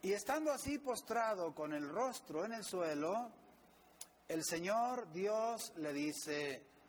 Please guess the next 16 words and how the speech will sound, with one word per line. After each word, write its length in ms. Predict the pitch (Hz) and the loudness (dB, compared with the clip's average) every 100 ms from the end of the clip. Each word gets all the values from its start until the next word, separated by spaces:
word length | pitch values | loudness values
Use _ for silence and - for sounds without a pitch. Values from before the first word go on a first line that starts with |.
| - - - - - - | -20 -20 -20 -20 -20 -2
"Aquí 800 | 180 208 202 269 302 302 269 - - | 2 2 0 0 0 0 -2 -6 -4
estoy". 680 | 240 - 226 208 160 127 - - - - - - - - - - - - - - - - - - - - - - - - - - - - - - | -4 0 0 2 0 -4 -12 -20 -20 -20 -20 -20 -20 -20 -20 -20 -20 -20 -20 -20 -20 -20 -20 -20 -20 -20 -20 -20 -20 -20 -20 -20 -20 -20 -18 2
Palabra 720 | 208 247 302 294 302 294 285 | 2 4 2 4 4 4 2
que 100 | 233 | -2
nos 160 | 214 | 0
recuerda 800 | 202 202 - 247 277 277 269 262 | 2 0 0 2 2 2 0 0
que 640 | 190 208 185 175 147 - - | 0 0 2 2 0 -6 -18
Dios 1200 | 147 156 226 277 302 311 311 254 - - - - - - | -8 -2 2 4 6 6 4 0 -2 -2 -4 -8 -16 -6
está 460 | 220 214 - 285 - | 0 0 4 2 4
con 180 | 277 | 0
nosotros. 1200 | 262 247 285 302 294 247 208 156 127 - - - - - - - - - - | 0 0 2 4 2 2 2 2 -2 -8 -14 -14 -20 -20 -20 -20 -20 -20 -12
Dios 400 | 165 175 262 294 | -4 2 2 2
no 180 | 277 302 | 2 2
nos 240 | 285 254 | 2 2
deja 300 | 277 269 277 | 0 2 0
solos. 880 | 269 285 294 285 196 143 - - - | 2 2 4 2 0 -2 -6 -12 -14